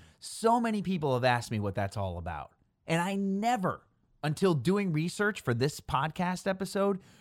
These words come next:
knew why it was called Normal, Illinois. I mean, I wish I had the thirst for knowledge then that I have now. But of course, in college, my thirst was more beer-related.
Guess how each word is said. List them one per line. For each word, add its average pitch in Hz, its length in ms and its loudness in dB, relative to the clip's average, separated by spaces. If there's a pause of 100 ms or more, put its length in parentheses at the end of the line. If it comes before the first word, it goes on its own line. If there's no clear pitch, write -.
knew 165 320 8
why 139 880 6
it 170 120 4
was 180 180 2
called 180 580 6
Normal, 104 540 0
Illinois. 92 640 -4 (680)
I 135 80 2
mean, 151 160 4
I 147 80 8
wish 180 280 4
I 151 120 6
had 151 260 4
the 131 60 -2
thirst 165 400 0
for 120 100 0
knowledge 113 600 2
then 139 440 2
that 110 140 0
I 101 100 2
have 104 320 4
now. 120 560 0 (560)
But 156 100 2
of 147 80 2
course, 151 300 4
in 98 120 0
college, 123 580 2 (280)
my 269 300 2
thirst 95 580 -4
was 117 160 -2
more 120 300 4
beer-related. 95 880 -2